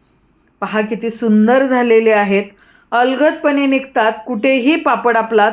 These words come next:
तुटलेला फुटलेला नाही. आता एक तासभरानंतर असे पापड सुकत आले की पापड पुन्हा एकदा उलटून घ्यायचे आहेत, म्हणजे पापड हे सुकताना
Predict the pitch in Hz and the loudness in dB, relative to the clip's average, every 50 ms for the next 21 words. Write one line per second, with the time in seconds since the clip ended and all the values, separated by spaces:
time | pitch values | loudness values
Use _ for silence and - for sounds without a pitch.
0 | 220 - 214 220 - 240 233 233 233 240 247 240 - 240 208 - 233 226 214 220 | 0 -4 -4 -4 -2 0 2 2 4 2 0 0 -2 -4 -6 -2 0 0 2 2
1 | 214 214 214 214 214 208 196 196 208 - - - - - - - - - 220 302 | 2 2 0 0 0 0 0 0 0 -2 -6 -14 -20 -20 -14 -6 -4 -2 0 2
2 | 302 302 320 302 302 294 294 285 247 233 220 220 247 262 269 277 277 269 269 240 | 2 2 2 0 -2 -2 0 0 0 0 0 0 0 2 2 2 2 2 0 0
3 | 220 226 233 226 220 220 220 262 - - 240 233 240 247 233 233 - 247 208 - | 0 2 2 2 2 2 0 -2 -2 0 -2 0 0 -2 -2 -2 -4 -4 -2 -2
4 | 254 247 254 247 226 208 190 196 214 208 - - _ _ _ - 254 254 - 269 | 0 0 2 2 2 2 2 0 -2 -4 -8 -16 _ _ _ -6 -6 -4 -2 0
5 | 240 226 220 254 262 254 254 - 254 233 240 240 247 240 233 220 254 269 269 262 | 0 0 2 0 0 0 0 -2 -2 0 2 2 0 0 0 0 0 0 0 0
6 | 240 220 202 208 269 285 311 330 302 285 247 226 214 220 233 202 190 190 185 180 | 0 -2 -2 -2 -2 -2 0 2 2 2 2 2 2 2 0 0 2 0 0 -2
7 | 180 190 185 - _ _ _ _ _ - 208 214 220 220 220 247 262 302 294 294 | -4 -4 -6 -10 _ _ _ _ _ -4 -2 0 0 0 2 2 0 0 0 0
8 | 240 196 - - 208 208 196 190 196 214 220 214 - - 190 - - - 196 180 | -2 -2 0 0 0 2 2 2 2 2 2 0 -2 -6 -10 -10 -8 -4 -4 -2
9 | 175 175 165 156 | -2 -2 -2 -4